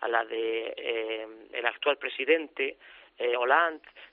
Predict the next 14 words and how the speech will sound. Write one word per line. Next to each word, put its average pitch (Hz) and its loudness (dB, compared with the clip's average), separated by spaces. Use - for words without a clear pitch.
de, 110 -4
de, 110 -6
bueno, 131 -4
de, 117 -4
de 113 -10
un, 110 -10
de 120 -16
un 127 -14
burócrata, 123 0
mm, 104 -16
casi, - -10
bueno, 127 -8
aburrido, 131 0
eh, 110 -4